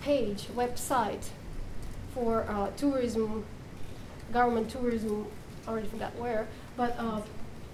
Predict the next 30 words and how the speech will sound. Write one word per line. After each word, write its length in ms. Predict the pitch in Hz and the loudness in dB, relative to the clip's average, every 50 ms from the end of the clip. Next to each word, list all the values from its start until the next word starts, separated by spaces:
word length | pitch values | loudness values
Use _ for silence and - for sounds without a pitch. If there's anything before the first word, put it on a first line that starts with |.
| - - - - - - | -10 -6 -6 -4 -2 0
yep, 220 | 254 240 240 - - - - 247 | 0 0 0 -2 -4 -8 -4 -2
uh, 180 | 240 233 - - | -2 -2 -2 -2
okay, 260 | 247 247 285 220 - - - - - 277 | -2 -2 -2 -2 -2 -2 -4 -4 -4 -2
and 360 | 262 262 254 262 247 233 - - - - - - - | 0 0 2 2 0 0 -2 -4 -8 -10 -12 -8 -4
it 220 | 285 277 277 240 - - - - - - - - - - - - 226 | -2 -2 0 -2 -2 -4 -6 -10 -10 -12 -12 -8 -6 -6 -4 -2 2
gives 200 | 269 285 269 240 | 2 2 4 4
you 80 | 247 254 254 | 2 2 4
all 140 | 247 269 294 | 6 6 8
the 180 | 285 269 262 269 - | 8 6 4 2 -2
statistic 500 | - - - - 320 311 320 311 285 277 | -6 -4 -2 0 2 2 0 0 0 2
metrics 400 | 277 269 - - 277 - - 277 | 2 4 4 2 0 -2 -2 0
you 80 | 247 | 2
need, 300 | 277 320 302 - 247 262 - - - - - | 4 6 6 6 4 2 -2 -6 -8 -4 -2
but 100 | 247 240 | -2 0
it's 140 | 240 - 277 | 2 4 4
also 220 | 262 254 254 220 | 4 4 4 2
a 40 | 208 | -2
website, 340 | 226 226 - - - - - - - - - - - - - - - - - | -2 -2 -2 -4 -4 -4 -6 -8 -10 -10 -8 -6 -4 -4 -4 -6 -8 -10 -10
so 40 | |
it's 100 | - - | -8 -2
kind 160 | - 262 226 - | 2 4 4 4
of 140 | - - | 2 2
neat. 160 | 233 220 196 - - - - - - - - | 0 0 0 0 -2 -4 -4 -4 -4 -4 -2
So 120 | - 254 | 0 2
you 60 | 254 | 6
can 180 | 233 262 254 - | 6 6 6 6
build 260 | 247 277 269 262 - | 8 8 8 8 6
different, 360 | 262 247 247 - 294 - - | 4 0 0 -2 -6 -6 -4
different, 380 | 262 240 247 247 240 233 214 208 - - - - - - - - - - - - | -4 -4 -2 0 0 2 2 0 -2 -4 -8 -12 -12 -14 -14 -8 -4 -4 -2 -2
uh, 340 | 220 220 208 196 190 190 | -2 -2 0 0 0 0